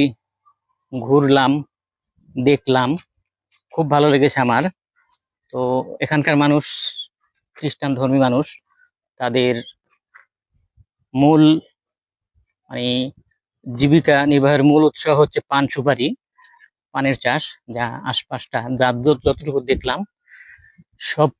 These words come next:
পানের, পানের আট, পানের বাট, সুপারি গাছ সব মিলিয়ে এখানকার মানুষের জীবন জীবিকা নির্বাহ খাসিয়া মানুষদের।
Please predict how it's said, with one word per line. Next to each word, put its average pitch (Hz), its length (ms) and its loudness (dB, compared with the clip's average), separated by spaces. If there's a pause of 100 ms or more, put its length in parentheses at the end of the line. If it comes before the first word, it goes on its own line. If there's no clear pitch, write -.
(600)
পানের, 139 360 2 (100)
পানের 131 300 0
আট, 123 180 2 (260)
পানের 127 280 -4
বাট, 117 260 0 (760)
সুপারি 127 400 0
গাছ 117 240 2 (420)
সব 127 240 -4
মিলিয়ে 131 420 4 (960)
এখানকার 139 360 -2
মানুষের 123 360 -2
জীবন 120 260 -2
জীবিকা 120 300 -6
নির্বাহ 117 300 -6 (1080)
খাসিয়া 135 320 0
মানুষদের। 110 440 -2